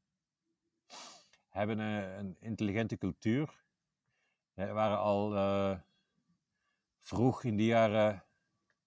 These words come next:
dertig, veertig bezig met een eigen constitutie. Ehm, hebben daarop voortborduurd.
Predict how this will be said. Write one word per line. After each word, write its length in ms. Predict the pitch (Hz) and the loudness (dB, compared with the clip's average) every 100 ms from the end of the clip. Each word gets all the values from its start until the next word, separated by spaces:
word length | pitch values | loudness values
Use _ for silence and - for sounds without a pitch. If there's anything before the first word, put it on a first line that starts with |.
| _ _ _ _ _ _ _ _ _ - | _ _ _ _ _ _ _ _ _ -8
dertig, 600 | 95 117 120 - 113 - | 2 2 2 0 -4 -4
veertig 680 | - 131 139 - 127 92 | 0 6 6 6 0 0
bezig 360 | 90 120 107 101 | 6 6 6 4
met 200 | 104 101 | 2 2
een 160 | 104 104 | 2 2
eigen 280 | 110 101 | 2 2
constitutie. 840 | - 107 - - 113 104 - 139 - _ _ _ _ _ _ _ _ _ _ _ _ | 2 0 -2 -2 0 0 -4 -8 -10 _ _ _ _ _ _ _ _ _ _ _ _
Ehm, 840 | - 95 101 101 104 101 98 101 98 - _ _ _ | -6 0 2 4 4 4 2 0 -4 -10 _ _ _
hebben 260 | 107 110 | -2 2
daarop 240 | 117 104 95 | 4 2 0
voortborduurd. 920 | 117 117 101 113 104 120 139 - | 0 0 2 0 2 2 0 -8